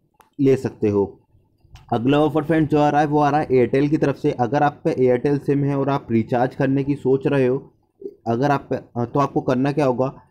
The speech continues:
आपको सिक्सटी फ़ाइव रुपीज़ का अगर आप रिचार्ज करते हो, तो आपको वन थर्टी रुपीज़ का फ्रेंड्स टॉक टाइम मिलने वाला है।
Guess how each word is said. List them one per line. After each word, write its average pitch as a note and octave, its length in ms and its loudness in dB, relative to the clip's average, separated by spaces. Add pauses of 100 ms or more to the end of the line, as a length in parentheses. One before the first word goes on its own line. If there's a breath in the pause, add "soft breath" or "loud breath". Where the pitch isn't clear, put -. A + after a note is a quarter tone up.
(160)
आपको C3 240 0
सिक्सटी D3+ 360 -2
फ़ाइव D3+ 200 0
रुपीज़ D3 300 -2
का D3+ 120 0
अगर C#3+ 180 0
आप D3 160 -2
रिचार्ज C3 420 0
करते C#3+ 260 -4
हो, C#3+ 180 0
तो C#3+ 100 -2
आपको C3+ 320 -2 (500)
वन B2 200 0
थर्टी C#3+ 300 0
रुपीज़ C#3+ 340 0
का C#3+ 100 0
फ्रेंड्स C#3+ 400 -4
टॉक A#2+ 260 -2
टाइम C#3+ 160 0
मिलने C#3 280 0
वाला C3+ 220 -2
है। C#3+ 220 -6